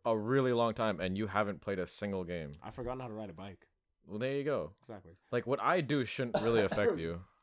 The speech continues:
Speaker 2: <coughs> But here's
Speaker 1: to a
Speaker 2: my
Speaker 1: certain extent.
Speaker 2: Okay, so have you canceled Michael like you canceled R. Kelly?
Speaker 1: No, not yet.
Speaker 2: 'Cause you keep saying innocent till proven guilty, but if I play Billie Jean, you'll walk out of the room, and then you say, "No, not really." Where is this?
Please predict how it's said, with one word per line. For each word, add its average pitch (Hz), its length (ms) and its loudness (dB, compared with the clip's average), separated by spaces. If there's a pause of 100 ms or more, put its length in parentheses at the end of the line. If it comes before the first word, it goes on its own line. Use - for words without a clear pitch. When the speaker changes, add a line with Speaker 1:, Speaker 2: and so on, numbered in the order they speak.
Speaker 2:
<coughs> - 320 -20
But 131 160 -4
here's 143 220 -2
Speaker 1:
to 131 40 4
a 120 40 2
Speaker 2:
my 131 60 0
Speaker 1:
certain 107 160 2
extent. 85 340 -4 (140)
Speaker 2:
Okay, 175 200 2
so 139 240 -4 (100)
have 139 160 -10
you 151 80 -4
canceled 165 540 -6
Michael 139 360 -8
like 127 240 -4
you 127 60 -6
canceled 123 340 -10
R. 110 60 -8
Kelly? 82 340 -18 (1900)
Speaker 1:
No, 110 420 2
not 98 200 0
yet. 78 240 -4
Speaker 2:
'Cause 170 180 0
you 185 80 -2
keep 415 180 -6
saying 240 340 0
innocent 220 340 -4
till 202 120 0
proven 196 240 -2
guilty, 180 340 -2
but 143 220 -4
if 156 120 -6
I 156 80 0
play 185 220 -4
Billie 165 240 0
Jean, 160 200 -2
you'll 143 100 0
walk 143 180 0
out 151 100 0
of 135 60 -4
the 147 80 -4
room, 143 180 -4
and 135 140 -2
then 170 100 0
you 170 80 2
say, 170 200 -2
"No, 151 260 2
not 143 180 -2
really." 135 300 -2
Where 156 200 2
is 156 160 0
this? 110 360 -10